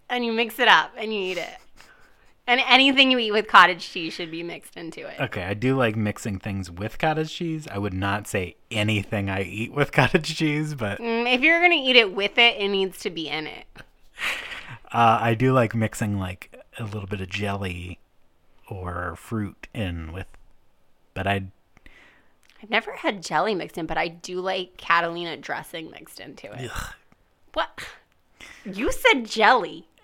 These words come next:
Speaker 2: Yeah, jelly. Like fruit.
Speaker 1: Yeah, I said Catalina dressing.
Speaker 2: J-, I guess I should have
Speaker 1: Within
Speaker 2: said
Speaker 1: a cookie, one of those, like, Pepperidge Farm, like,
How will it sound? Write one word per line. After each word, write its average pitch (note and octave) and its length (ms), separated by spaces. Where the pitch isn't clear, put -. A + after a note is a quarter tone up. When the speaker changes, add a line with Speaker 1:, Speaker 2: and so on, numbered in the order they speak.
Speaker 2:
Yeah, D3+ 380
jelly. G#2+ 420
Like B2 180
fruit. - 440
Speaker 1:
Yeah, B3 260
I A3 160
said A#3 320
Catalina F#3+ 500
dressing. A3+ 540
Speaker 2:
J-, - 140
I C3 100
guess D3 260
I C3 80
should - 240
have A#2+ 100
Speaker 1:
Within C#4 220
Speaker 2:
said - 20
Speaker 1:
a C#4 80
cookie, B3+ 340
one F#3+ 140
of G3 60
those, F#3+ 220
like, F3+ 280
Pepperidge G3 440
Farm, F#3+ 340
like, E3+ 240